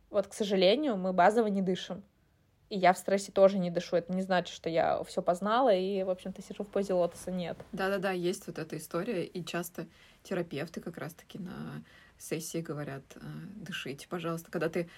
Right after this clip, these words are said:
Speaker 2: обычно это вот это ты узнал какую-то новость, я прям могу описать это вот состояние. Ты какой-то инсайт до, до какого-то,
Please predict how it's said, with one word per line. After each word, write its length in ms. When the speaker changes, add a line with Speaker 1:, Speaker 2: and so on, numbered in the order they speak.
Speaker 2:
обычно 420
это 160
вот 140
это 160
ты 120
узнал 400
какую-то 460
новость, 320
я 80
прям 180
могу 240
описать 560
это 140
вот 140
состояние. 400
Ты 60
какой-то 560
инсайт 540
до, 100
до 320
какого-то, 600